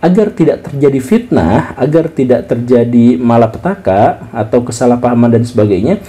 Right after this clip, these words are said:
maka si perempuan itu yang sudah dilamar, yang sudah dikhitbah, itu harus ditandai. Biar laki-laki di zaman dulu yang mau melamar, eh,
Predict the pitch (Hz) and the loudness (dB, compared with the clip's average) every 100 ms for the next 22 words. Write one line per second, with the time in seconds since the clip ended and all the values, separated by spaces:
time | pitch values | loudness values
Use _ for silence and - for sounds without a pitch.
0 | - - 117 220 190 185 165 - 160 165 | -18 -4 -2 -2 0 0 0 0 -2 0
1 | 196 220 220 214 160 - 104 120 131 139 | 2 2 2 2 0 0 2 2 2 0
2 | 135 - 180 170 185 170 131 131 160 160 | 0 0 2 4 2 0 -4 2 4 4
3 | 123 160 214 170 107 120 170 147 139 - | 2 0 2 4 4 4 2 0 -2 0
4 | 196 190 160 - 131 107 104 170 - - | 0 0 0 -2 -4 -2 0 0 -4 -20
5 | - 165 240 156 160 202 165 175 165 165 | -4 0 0 2 0 0 -2 0 0 2
6 | 175 220 233 202 185 180 - - - - | 2 2 2 0 -2 -6 -12 -20 -20 -16
7 | - 120 113 175 165 127 - 147 117 73 | 0 2 4 2 0 -2 -4 -4 -4 -8
8 | - 123 190 175 135 131 123 127 120 110 | -2 0 0 -2 0 0 2 0 0 2
9 | 143 147 139 143 156 208 214 175 107 92 | 2 2 0 0 0 0 2 2 0 0
10 | 151 180 196 196 | 0 0 -2 -4